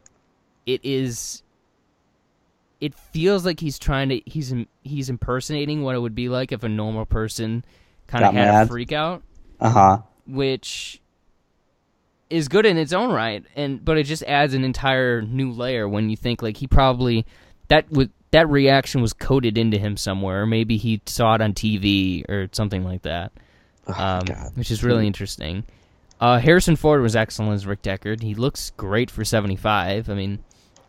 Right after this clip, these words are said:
Speaker 1: for me, this was like, seeing this movie was me deciding whether or not he could pull off Indiana Jones.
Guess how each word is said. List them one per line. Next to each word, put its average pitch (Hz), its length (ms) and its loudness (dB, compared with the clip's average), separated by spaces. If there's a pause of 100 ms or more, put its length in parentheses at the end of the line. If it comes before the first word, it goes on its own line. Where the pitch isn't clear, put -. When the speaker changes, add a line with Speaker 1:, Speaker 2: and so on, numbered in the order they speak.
(200)
Speaker 1:
for 131 120 2
me, 135 220 4
this 123 180 0
was 117 160 -2
like, 110 180 -2 (800)
seeing 170 220 4
this 160 200 2
movie 143 240 4
was 123 140 4
me 131 160 2
deciding 120 500 -2
whether 113 220 2
or 110 60 0
not 107 240 -2
he 110 80 -6
could - 180 -6
pull 113 240 2
off 110 240 0
Indiana 107 420 -2
Jones. 110 640 -4